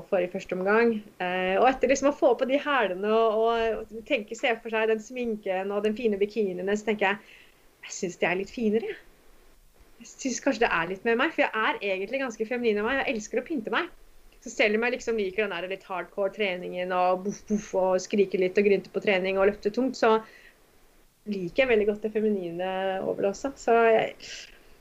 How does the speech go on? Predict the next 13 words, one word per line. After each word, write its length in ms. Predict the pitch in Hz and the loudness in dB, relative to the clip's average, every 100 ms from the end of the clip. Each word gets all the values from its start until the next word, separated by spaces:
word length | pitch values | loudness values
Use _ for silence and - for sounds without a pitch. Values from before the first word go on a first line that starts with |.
| - _ - 247 | -20 _ 0 4
om 160 | 233 233 | 6 4
det 80 | 254 | 4
blir 160 | 269 | 6
Women's 240 | 226 208 214 | 6 4 0
Physique 320 | 262 220 220 | 0 2 4
en 80 | 233 | 2
dag, 140 | 269 | 4
det 140 | 269 247 | 2 4
vet 400 | 208 170 156 - | 4 2 -2 -8
jeg 140 | 208 | -10
ikke 160 | - 320 - _ _ _ - - | -8 -10 -10 _ _ _ -20 -20
faktisk 400 | - 311 - - 285 | -16 -16 -14 -6 -4
lenger. 240 | 302 320 | -4 -6